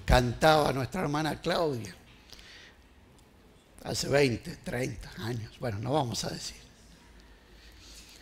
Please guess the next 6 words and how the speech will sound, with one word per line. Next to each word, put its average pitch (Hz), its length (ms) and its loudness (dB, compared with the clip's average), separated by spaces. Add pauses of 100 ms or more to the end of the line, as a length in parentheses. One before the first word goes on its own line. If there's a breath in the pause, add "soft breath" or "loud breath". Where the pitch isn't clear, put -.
(240 soft breath)
"Está 202 380 10
herida 247 880 10 (420)
de 180 260 12
un 262 400 10
veneno 269 540 10
mortal". 220 840 10